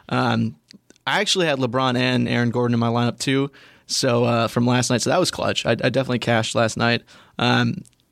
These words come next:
I think, yeah, the biggest takeaway, I loved the Cavs lineup. I think that was super fun.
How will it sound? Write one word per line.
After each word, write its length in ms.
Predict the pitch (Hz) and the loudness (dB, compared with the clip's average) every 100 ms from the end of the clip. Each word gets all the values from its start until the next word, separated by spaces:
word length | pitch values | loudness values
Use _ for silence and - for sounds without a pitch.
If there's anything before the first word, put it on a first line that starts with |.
| _ _ _ _ - | _ _ _ _ -6
I 100 | 160 | -2
think, 240 | 208 202 | -2 0
yeah, 200 | 156 143 | 0 0
the 100 | 135 | 0
biggest 280 | 143 180 - | 0 -2 -2
takeaway, 220 | 170 156 | 0 0
I 60 | 127 | 0
loved 380 | 123 131 151 151 - | 0 0 0 -2 0
the 120 | 123 | -2
Cavs 420 | - 120 123 117 | 0 0 0 0
lineup. 440 | 117 120 120 113 - | 0 0 0 -2 -2
I 80 | 113 | -2
think 180 | 139 | 0
that 80 | 127 | 0
was 140 | 123 - | 0 0
super 320 | 160 143 131 | 0 -2 -2
fun. 340 | 131 127 127 | 0 0 0